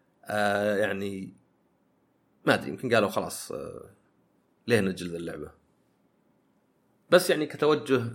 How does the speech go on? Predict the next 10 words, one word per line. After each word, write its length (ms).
زين، 240
يعني 180
هم 120
عندهم 200
ألعاب 460
بالماضي 440
زي 260
ريمان 580
ليجندز 520
أوريجينز 680